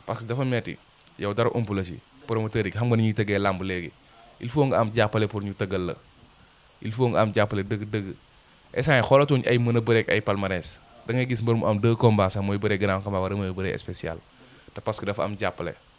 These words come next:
Waaw. Di lancer wala appel foofu. Gars yi nañ ñëw jàppale ñu. Ñun bu ñu amee combat day metti lool. Gars yi dañ ñu war a jàppale.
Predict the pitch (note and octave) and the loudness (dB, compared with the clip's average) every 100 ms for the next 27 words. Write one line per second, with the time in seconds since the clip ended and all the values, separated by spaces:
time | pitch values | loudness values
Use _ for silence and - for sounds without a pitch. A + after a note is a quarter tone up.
0 | - - - - F2 D#2+ F#2+ - - - | -20 -20 -20 -12 -8 -10 -14 -20 -20 -20
1 | - G2 A2 A2+ A2+ A2 D2+ G#2+ G2 G#2 | -12 -4 0 2 4 4 4 0 -2 -4
2 | F2+ E2+ - - - - - _ - - | -6 -8 -16 -20 -20 -20 -20 _ -20 -20
3 | _ _ - G#2 F#2+ G2 G#2 G2+ F2 F#2 | _ _ -2 0 0 -2 -4 -4 0 -2
4 | F#2 F2+ D#2+ E2+ - - - - - - | 0 -6 -8 -14 -20 -20 -20 -20 -20 -8
5 | G#2+ A2 A2 C3 B2 A#2+ A#2 F#2 G#2 A#2 | -6 -4 -2 0 0 0 0 0 -2 -4
6 | A2 G2+ G#2 - - - - - - _ | -6 -6 -4 -6 -12 -20 -20 -20 -20 _
7 | - _ - _ - - - A2+ G#2+ G#2+ | -20 _ -20 _ -20 -20 -6 -2 -2 -2
8 | A2+ A2+ G#2 G2 F#2 F2 | -4 -4 -2 -4 -4 -8